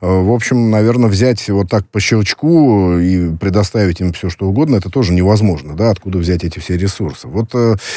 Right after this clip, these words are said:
м, как вы считаете? Ну, и там разные, конечно, есть, э, разная информация о том, что какие-то конфликтные ситуации возникают, в частности, в Польше, да. Естественно, не все поляки рады такому наплыву людей,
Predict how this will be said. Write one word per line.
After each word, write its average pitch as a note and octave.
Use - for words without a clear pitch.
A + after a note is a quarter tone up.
м, A2
как C#3+
вы B2+
считаете? A#2
Ну, C#3
и D#3
там E3+
разные, C3+
конечно, A2
есть, G#2
э, F#2
разная G#2+
информация A#2+
о F2
том, F2+
что -
какие-то E2
конфликтные C3+
ситуации B2
возникают, G#2
в E2+
частности, F#2
в -
Польше, G2
да. A2+
Естественно, F#2+
не F#2+
все A#2
поляки G2
рады D3
такому B2
наплыву A#2
людей, G#2+